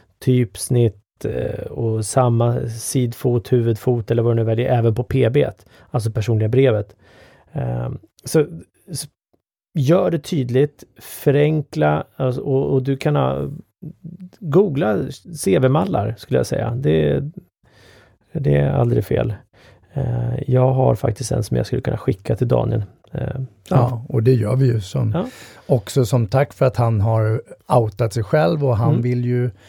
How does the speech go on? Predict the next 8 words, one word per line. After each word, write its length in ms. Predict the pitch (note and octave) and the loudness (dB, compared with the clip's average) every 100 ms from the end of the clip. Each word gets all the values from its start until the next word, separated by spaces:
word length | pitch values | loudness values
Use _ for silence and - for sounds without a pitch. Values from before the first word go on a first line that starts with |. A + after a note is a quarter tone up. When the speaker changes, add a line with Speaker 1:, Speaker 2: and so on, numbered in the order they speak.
| - - - | -20 -20 -2
Speaker 2:
han 200 | C3 B2+ | 2 2
vill 240 | A#2 D3 | 2 2
ju 140 | E3 C#3+ | 4 4
ha 380 | A2 A2 A2+ | 4 2 0
ett, 420 | - A2+ - - - | 0 -2 -4 -8 -4
eh, 300 | A#2+ A#2+ B2 | -2 -2 -4
jobb. 640 | B2 A#2+ D#3 A#2+ A#2 B2 F#2+ | -4 0 2 2 0 -4 -4
Speaker 1:
Mm. 200 | B2 B2 | -2 -2